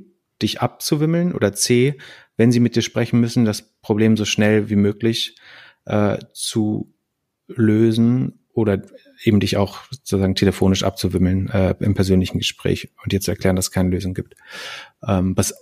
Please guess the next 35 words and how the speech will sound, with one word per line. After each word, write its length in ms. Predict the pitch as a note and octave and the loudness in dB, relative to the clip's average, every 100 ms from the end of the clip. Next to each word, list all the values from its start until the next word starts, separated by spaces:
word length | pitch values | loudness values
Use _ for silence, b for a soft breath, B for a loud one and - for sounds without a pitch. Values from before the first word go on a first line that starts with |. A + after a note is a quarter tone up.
| _ _ | _ _
eigentlich 420 | B2 A#2 G#2+ - | 0 2 0 2
immer, 360 | D3 C3 A2 - | 2 4 2 0
also 180 | G2+ - | -2 2
alle 280 | B2+ C#3 | 4 4
diese 400 | C3 - B2 A2+ | 2 -2 0 2
drei 240 | G#2+ G2+ G2+ | 2 0 2
Sach-, 220 | G#2 - | 0 -2
Szenarios, 380 | - G#2 G2+ G2 | 0 2 2 0
die 80 | G#2 | -2
ich 60 | |
gerade 180 | G#2 F#2+ | -2 -2
beschrieben 320 | - A#2+ A#2+ | -2 0 2
habe, 120 | A2 | 0
sind 140 | - - | -2 -2
eigentlich 200 | G2 G2 | -2 -2
Frustrationsszenarios 1120 | G#2 - G2 - F#2+ F2 - - F2+ F2 F#2 | -6 -4 -6 -2 -4 -4 -6 -2 -2 -2 -6
für 80 | F2+ | -6
den 140 | F2 | -8
Kunden. 520 | - G2 F2 C3+ F3 _ _ B B B B _ | -2 -2 -2 -6 -6 _ _ B B B B _
Äh, 160 | A2 F#2+ | -2 2
und 300 | G#2 G2 - | 2 0 -2
sel-, 260 | G#2 G2+ - | 0 0 2
in 100 | G#2 | 2
den 80 | |
seltensten 480 | G2 G2+ G2+ G2 G2 | 4 2 0 -4 -4
Fällen 240 | - F#2+ G2 | -2 -2 0
kann 120 | F#2+ | -2
das 120 | F#2+ | -2
Problem 300 | - F#2+ F#2 | -4 0 0
zu 100 | G2 | -2
deiner 160 | F2+ F2+ | -4 -6
Zufriedenheit 500 | E2+ - F2 F2 - | -8 -8 -8 -8 -10
gelöst 340 | G2 - - | -10 -10 -6
werden. 240 | - - - B B B B | -6 -6 -12 B B B B
Und 240 | A2+ G#2 | -2 -2